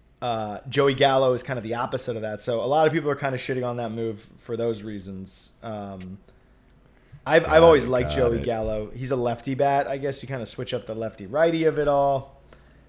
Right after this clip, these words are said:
Speaker 1: But it, it is, it is kind of funny just given what the Yankees had. Like, they need base runners. They don't need more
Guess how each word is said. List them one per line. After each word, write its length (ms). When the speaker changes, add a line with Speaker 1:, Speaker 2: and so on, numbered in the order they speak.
Speaker 1:
But 280
it, 200
it 140
is, 340
it 140
is 180
kind 220
of 100
funny 220
just 180
given 300
what 160
the 80
Yankees 720
had. 580
Like, 140
they 80
need 240
base 320
runners. 300
They 100
don't 160
need 200
more 260